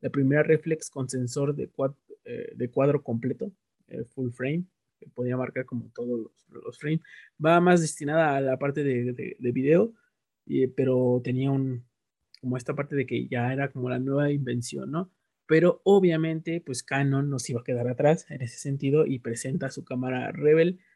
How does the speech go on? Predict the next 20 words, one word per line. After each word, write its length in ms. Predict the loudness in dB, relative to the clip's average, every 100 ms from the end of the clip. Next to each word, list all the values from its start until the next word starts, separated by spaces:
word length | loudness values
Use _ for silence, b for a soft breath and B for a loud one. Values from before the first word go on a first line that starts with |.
| b _
trescientos 520 | -4 -2 -2 -4 -2
D, 160 | -4 -6 _ _ _ _ _
que 280 | 0 0
es 80 | 0
su 120 | -2
primera 680 | -2 0 2 0 0 -2 -4 -8 _ _ _ _ _ _ _ _ -10
reflex 460 | 2 4 4 4 2
digital 500 | 0 0 0 0 -2
con 180 | -6
un 160 | -6 -4
precio 280 | -4 -4 -6
inferior 460 | -6 -8 -4 -2
a 60 | -2
los 240 | -4 -8
mil 220 | -8 -8 -8
dólares, 500 | -8 -10 -14 -20 _ _
¿no? 220 | -10 -8
Ya 280 | -6 -6 -8 -14 _ _ _ _
dicen, 360 | -6 -2 -2 -2
"Ok, 180 | -4 2